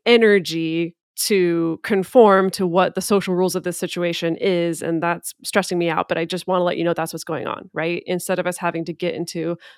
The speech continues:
a thirty-minute conversation before we go to the birthday party, right? So those are kind of the examples, you know, and I feel like the theme underneath not just doing something like creating a microscript, but also a lot of the tools in our book and the tools that we've developed over the years is, like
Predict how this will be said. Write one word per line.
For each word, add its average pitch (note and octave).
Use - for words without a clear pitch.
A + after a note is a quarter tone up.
a F#3
thirty-minute F3
conversation E3+
before E3
we E3
go F3
to E3
the -
birthday F3
party, -
right? E3
So C4
those D4+
are E4+
kind D4+
of A3+
the G3
examples, F#3
you G#3+
know, G3+
and G#3+
I G#3
feel A#3+
like F3+
the F3
theme B3
underneath F3
not C#4+
just F#3
doing E3+
something F3
like D#3+
creating D#3
a E3
microscript, G#3+
but F#3+
also G3
a -
lot D4
of -
the F3+
tools E3
in E3
our F3+
book -
and F#3
the F#3
tools F#3
that -
we've E3+
developed D#3+
over D#3+
the D#3+
years F3+
is, F3
like E3